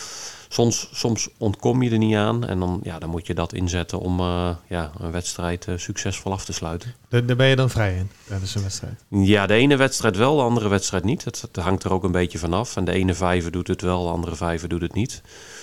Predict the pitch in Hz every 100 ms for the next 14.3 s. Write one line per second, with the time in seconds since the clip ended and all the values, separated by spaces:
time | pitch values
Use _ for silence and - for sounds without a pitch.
0 | - - - 87 82 101 107 107 107 104
1 | - 98 101 95 95 98 95 - 85 98
2 | 101 92 92 98 90 90 - 87 85 90
3 | - 82 - - - - 85 78 92 -
4 | _ _ _ _ _ - 113 113 117 120
5 | 113 117 113 120 120 123 120 117 117 -
6 | 113 113 110 107 104 107 104 98 101 98
7 | 95 92 - 95 95 95 101 - _ _
8 | _ - 107 - 139 139 107 123 92 95
9 | 110 110 110 95 - 139 143 - 139 139
10 | 135 131 131 131 127 117 127 110 - 120
11 | - 107 104 - 117 107 - 87 104 95
12 | 85 87 87 - 90 87 87 85 85 78
13 | - 82 - - 107 98 98 95 - 87
14 | 90 120